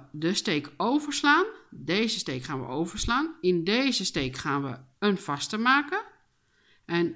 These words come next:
deze had je al gemarkeerd, zodat je wist dat je ook deze moet overslaan. De ene laatste. En in die laatste steek, zet hem weer even op zijn zijkant. Hier zie je degene die we overslaan.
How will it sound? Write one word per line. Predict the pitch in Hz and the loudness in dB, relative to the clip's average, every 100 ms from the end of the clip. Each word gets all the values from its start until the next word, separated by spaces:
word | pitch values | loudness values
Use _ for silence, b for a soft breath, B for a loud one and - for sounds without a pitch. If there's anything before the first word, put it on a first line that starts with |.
| - | -8
deze | 160 147 196 294 320 | -10 0 4 6 4
had | 233 208 - | 2 0 0
je | |
al | - 170 | -2 -2
gemarkeerd, | 170 170 156 269 262 220 | 0 -2 -2 -2 0 0
zodat | - 180 180 | -2 -4 -2
je | 160 | -2
wist | 170 220 220 - - | 0 2 0 -4 -4
dat | 147 - | -6 -6
je | |
ook | 151 151 147 | -6 -8 -4
deze | 139 143 202 | -2 0 0
moet | 220 247 | 0 -2
overslaan. | 262 285 294 294 302 359 480 - _ _ | -4 -2 0 2 2 2 -2 -16 _ _
De | - | -18
ene | - 160 143 | -4 -2 0
laatste. | 127 127 180 - 285 403 - _ _ _ _ _ _ _ | -2 -2 -4 -4 -2 -4 -6 _ _ _ _ _ _ _
En | 147 214 | -2 0
in | - 175 | 2 2
die | 147 143 | 2 2
laatste | 151 180 233 320 - - | 2 4 4 4 2 -2
steek, | 330 - 147 160 165 - - | -2 0 2 2 -2 -12 -8
zet | - 123 139 | -6 -4 -2
hem | 143 | -2
weer | 143 | -2
even | 120 139 147 - - _ | -2 -4 -4 -10 -14 _
op | 185 226 | 4 6
zijn | - 302 | 6 4
zijkant. | 302 302 302 294 359 - | 2 0 0 0 0 -4
Hier | - 160 190 196 | -8 -2 0 0
zie | 175 165 | 0 0
je | |
degene | 147 143 131 139 139 | 0 -2 -2 -2 -2
die | 143 | -2
we | 143 | -2
overslaan. | 175 294 302 294 302 302 | -2 -2 -2 -2 2 2